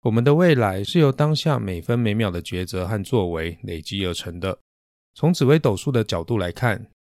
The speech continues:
命盘上所显示的各种迹象，并不会百分之百发生应验，因为有些事情是需要时间来引动，也就是时间到了，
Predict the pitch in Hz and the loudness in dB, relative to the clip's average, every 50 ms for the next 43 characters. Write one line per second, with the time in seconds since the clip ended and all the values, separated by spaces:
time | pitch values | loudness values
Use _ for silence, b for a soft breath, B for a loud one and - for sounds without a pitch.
0 | _ _ _ 185 180 156 117 117 104 110 110 156 143 120 - - 117 123 - - | _ _ _ 0 2 2 2 2 0 0 0 0 0 0 0 0 -2 -2 0 -2
1 | 104 90 - - 123 92 92 - - 117 98 - 82 80 - - 107 98 98 - | -4 -4 -4 -6 -6 -6 -4 -4 -2 -4 -4 -4 -8 -12 -12 -12 -10 -8 -4 -2
2 | 123 110 90 - - _ _ _ _ _ _ - - 175 151 127 123 120 151 139 | -2 -2 -2 -4 -10 _ _ _ _ _ _ -2 0 0 2 2 4 4 4 4
3 | 131 - 98 87 82 - 120 123 117 131 127 113 90 85 - - - 110 107 98 | 4 2 -2 -2 -2 -2 -2 -2 -2 -2 -4 -4 -4 -6 -6 -4 0 0 0 0
4 | - - 101 101 107 107 98 92 90 87 98 90 87 90 - _ _ _ _ _ | 0 -2 -4 -2 -2 -2 -4 -4 -2 -2 -2 -2 -2 -6 -12 _ _ _ _ _
5 | _ _ _ - 165 170 190 202 185 135 98 87 - 151 143 135 - 165 135 - | _ _ _ 0 2 4 6 6 6 6 4 2 2 2 2 2 2 0 0 0
6 | - 104 92 92 95 - 131 113 - - 127 127 117 104 - - 101 92 - - | -2 -4 -6 -6 -4 -4 -4 -4 -2 0 2 2 2 0 -2 -4 -8 -6 -2 -2
7 | 117 117 117 117 95 92 98 95 82 76 76 - 104 95 92 98 _ _ _ _ | 0 0 0 -2 -2 -2 -4 -4 -6 -6 -4 -2 -2 -2 -4 -6 _ _ _ _
8 | _ _ _ _ _ _ - 113 98 123 127 127 135 123 - - 110 107 127 131 | _ _ _ _ _ _ -2 -2 0 2 2 2 2 0 0 -2 0 0 0 0
9 | 131 127 151 147 127 95 90 85 - - _ | 2 4 4 4 4 4 0 -2 -6 -10 _